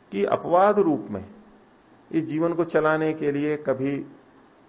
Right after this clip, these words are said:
उससे भी हमारा काम चल जाएगा। मनुष्य खा लेता है, हाँ, जिसकी आदत नहीं है वो तो मांस खा ही नहीं सकता है, जैसे गाय नहीं खा सकती, ऐसे हम भी नहीं खा सकते, लेकिन पाचन आदि तो हो ही जाता है उसका अंदर, शोषण भी हो जाता है, चीजें तो, तत्व तो हैं ही उसमें,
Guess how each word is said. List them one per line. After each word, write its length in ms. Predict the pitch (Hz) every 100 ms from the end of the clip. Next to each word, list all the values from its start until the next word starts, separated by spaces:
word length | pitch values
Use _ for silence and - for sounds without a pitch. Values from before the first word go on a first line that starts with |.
| -
उससे 340 | 127 - 147
भी 140 | 147 131
हमारा 300 | 123 123 120
काम 280 | - 104 98
चल 220 | - 98
जाएगा। 360 | 101 - 123 - _ _ _ _ -
मनुष्य 300 | 110 113 135
खा 200 | 131 123
लेता 300 | 117 101 -
है, 60 | - - - _ 95
हाँ, 80 |
जिसकी 240 | 95 - 143
आदत 300 | 127 143 156
नहीं 140 | 165 165
है 80 | 160
वो 140 | 156
तो 100 | 160
मांस 240 | 156 156
खा 120 | - 156
ही 100 | 160
नहीं 120 | 151
सकता 320 | 139 - -
है, 160 | - -
जैसे 180 | 104 131
गाय 240 | 135 143
नहीं 120 | 147
खा 140 | 151 139
सकती, 260 | 135 143
ऐसे 140 | 139 139
हम 120 | 139
भी 80 | 143
नहीं 120 | 139
खा 120 | 135
सकते, 300 | - - - - _ _ _ _ _ _ _ _ _ _ _ _ _ _ _ _ _ _ _ _ - _
लेकिन 280 | 117 117 170 -
पाचन 320 | - 110 131 135
आदि 180 | 143
तो 120 | 151 151
हो 80 |
ही 100 | 156
जाता 260 | 170 165 160
है 80 | 160
उसका 300 | 156 156 135
अंदर, 240 | 131 - - - _ _ _ _ _ _ _ _ _ _ _ _ -
शोषण 340 | 110 - 117
भी 100 | 131
हो 140 | 131 123
जाता 280 | 123 - 120
है, 80 |
चीजें 300 | 117 110 110 120
तो, 100 | 208
तत्व 280 | - - 131
तो 120 | 131
हैं 140 | 127
ही 100 | 156
उसमें, 400 | 151 139 - 143